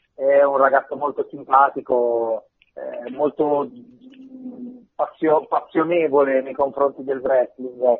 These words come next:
eh, quindi mi è dispiaciuto tantissimo, insomma la sua reazione mi ha intristito molto, perché poi tra l'altro deve ancora sostenere tre incontri, quindi è arrivata la voce del taglio, ma lui è ancora inserito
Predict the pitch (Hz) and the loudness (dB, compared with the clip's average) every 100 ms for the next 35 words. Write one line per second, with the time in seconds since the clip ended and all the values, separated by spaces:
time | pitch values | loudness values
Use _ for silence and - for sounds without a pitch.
0 | - _ _ 131 123 120 117 117 113 110 | -2 _ _ -2 4 6 6 4 0 -2
1 | 110 107 107 110 127 123 120 156 156 143 | -4 -4 -4 -6 -10 -16 -12 -8 -6 -2
2 | 135 123 - 123 135 139 131 127 147 147 | -2 -4 -6 -6 -2 0 0 0 -2 -4
3 | - 127 117 117 127 120 117 135 131 131 | -4 -6 -6 -8 -8 -4 -2 2 2 2
4 | - 143 143 139 123 123 123 123 123 135 | 0 -2 -2 -2 2 4 4 2 -4 -4
5 | 131 - 131 127 139 143 113 - - - | -4 -4 0 2 4 4 2 -6 -6 -6
6 | - 143 135 - _ - 117 143 127 135 | 0 0 0 -6 _ -8 2 4 4 0
7 | 120 123 127 - 147 151 139 - 131 131 | -4 -2 -2 2 2 2 0 0 0 2
8 | 123 135 127 120 - 151 123 - 127 135 | 0 0 -2 -2 2 2 2 -4 -4 -2
9 | 117 - _ 135 135 139 147 135 131 151 | -4 -8 _ 0 4 4 4 4 4 4
10 | - 139 117 - _ _ 160 160 165 156 | 4 2 2 -4 _ _ 0 4 4 4
11 | 156 190 127 131 147 127 156 147 139 151 | 4 2 4 2 2 0 0 4 4 4
12 | 127 123 - 156 147 135 151 156 - 151 | 2 0 0 2 4 2 0 -8 -2 0
13 | 180 170 131 | 0 0 0